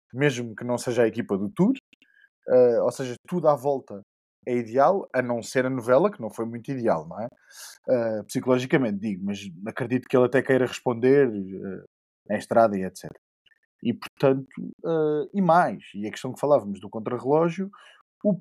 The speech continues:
primeiro contrarrelógio, apesar de ter muito terreno plano, no final é em subida. Portanto, eu acredito que ele possa não ser assim tão, eh,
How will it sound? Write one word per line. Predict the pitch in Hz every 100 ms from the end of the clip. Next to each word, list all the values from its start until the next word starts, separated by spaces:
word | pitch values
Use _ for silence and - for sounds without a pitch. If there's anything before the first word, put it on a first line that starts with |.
| -
primeiro | 151 143 175
contrarrelógio, | 160 143 131 120 131 120 113
apesar | 127 120
de | -
ter | 120
muito | 123 143 127
terreno | - 131 120
plano, | 143 160
no | 175
final | - 160 175 190
é |
em | 180
subida. | 180 127 131 104
Portanto, | - - 107 123
eu |
acredito | 117 123 123
que | -
ele | 131 _
possa | 143 143 - 143
não | 135
ser | 139
assim | 135 - 139
tão, | 139 139 143 - _ _ _ -
eh, | 127 123 117 113